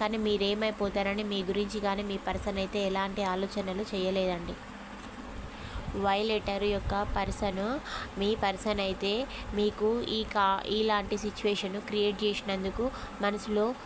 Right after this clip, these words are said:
చాలా బాధపడుతున్నారండి. తనకి ఈ సిచ్యువేషన్ వచ్చినందుకు మీ పర్సన్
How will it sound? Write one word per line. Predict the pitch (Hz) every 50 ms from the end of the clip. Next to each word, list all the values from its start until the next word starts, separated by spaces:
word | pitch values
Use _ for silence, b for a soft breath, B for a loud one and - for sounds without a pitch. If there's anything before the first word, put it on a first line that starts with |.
| - - - - 233
చాలా | 202 190 196 208 208
బాధపడుతున్నారండి. | 190 196 190 190 196 202 - 202 196 190 - 196 196 196 196 190 190 190 190 190 208 247 277 B B B B B - - - 214
తనకి | 202 202 202 - - 214
ఈ | 208
సిచ్యువేషన్ | 202 - 202 - - 214 208 208 - 214 214 202
వచ్చినందుకు | 196 185 - - 202 202 202 196 190 190 190 - 214 233 269 302 B B B B B -
మీ | 202 208 208 214
పర్సన్ | 208 - 196 190 190 - 208 202 190 196 214 247